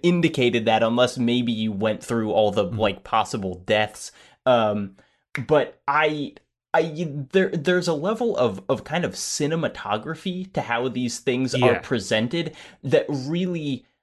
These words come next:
Speaker 1: it, it, it's very thoughtful in that, in, in that death, which is, which is, like,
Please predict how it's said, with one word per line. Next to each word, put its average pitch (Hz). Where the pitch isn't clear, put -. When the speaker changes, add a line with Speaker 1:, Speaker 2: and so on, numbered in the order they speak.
Speaker 1:
it, 120
it, 185
it's -
very 190
thoughtful 135
in 127
that, 110
in, 160
in 190
that 131
death, 110
which 117
is, 113
which 120
is, 110
like, 104